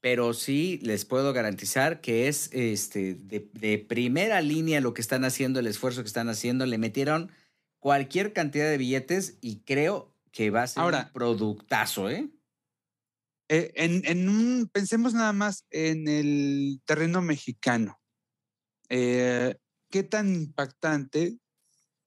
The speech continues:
Speaker 2: eh, va a ser este producto, esta serie, partiendo de los nombres de sus protagonistas?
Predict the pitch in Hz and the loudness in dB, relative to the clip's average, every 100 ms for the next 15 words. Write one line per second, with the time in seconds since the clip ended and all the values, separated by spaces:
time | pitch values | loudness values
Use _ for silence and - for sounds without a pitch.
0 | _ _ _ 120 123 113 120 147 147 151 | _ _ _ 0 0 0 0 0 2 0
1 | 151 - 143 135 131 127 - 151 147 143 | 0 -2 -4 0 0 0 0 0 0 -4
2 | 147 131 131 151 - _ _ _ _ _ | -2 0 0 -2 -8 _ _ _ _ _
3 | - 151 156 156 190 190 208 220 - _ | -4 -2 0 0 0 2 0 0 -6 _
4 | _ _ _ _ _ _ _ _ - 147 | _ _ _ _ _ _ _ _ -4 0
5 | 147 143 139 135 135 - - - _ _ | 2 2 2 2 -2 -8 -10 -14 _ _
6 | 143 165 165 165 151 135 127 117 120 117 | -2 0 2 0 -2 -6 -6 -2 0 2
7 | 120 113 - 104 - - | 2 0 -2 -6 -6 -8